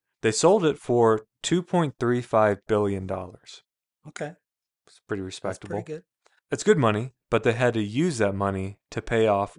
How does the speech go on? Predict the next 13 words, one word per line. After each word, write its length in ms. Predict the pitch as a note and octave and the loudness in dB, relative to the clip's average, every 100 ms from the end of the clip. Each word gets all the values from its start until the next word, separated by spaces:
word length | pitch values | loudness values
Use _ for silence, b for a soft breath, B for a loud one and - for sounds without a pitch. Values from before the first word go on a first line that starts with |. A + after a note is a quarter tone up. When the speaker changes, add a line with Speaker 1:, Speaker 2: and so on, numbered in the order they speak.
| - | -16
Speaker 1:
one 320 | G#2+ A#2 C3+ | -2 0 0
point 320 | - A#2+ A2 | 0 -2 -2
one 220 | G#2 G#2 | -2 -2
five 340 | G#2 G#2+ G2+ F#2+ | 0 2 2 0
billion 320 | G#2 G2 F#2+ | -4 -2 -4
dollars 520 | G2 F#2+ F#2+ F#2+ - - _ - | -4 -4 -4 -10 -16 -20 _ -8
in 160 | G#2 | -6
debt. 380 | G2 F#2 - - _ _ _ _ _ _ _ _ _ _ _ _ _ _ _ B B B B _ b b _ _ _ - B B B _ | -6 -8 -10 -20 _ _ _ _ _ _ _ _ _ _ _ _ _ _ _ B B B B _ b b _ _ _ -20 B B B _
Speaker 2:
Okay. 500 | D3 C#3 B2+ C#3+ C3 - _ | -14 -10 -8 -8 -12 -20 _
Speaker 1:
<laughs> 280 | D3 - C3+ - _ _ - - _ _ _ _ _ _ b _ _ _ _ - | -4 -2 -8 -8 _ _ -10 -10 _ _ _ _ _ _ b _ _ _ _ -10
Speaker 2:
So 140 | A#2+ | -8
you 220 | A#2 A2+ | -6 -4
have 180 | A2+ A2 | -4 -4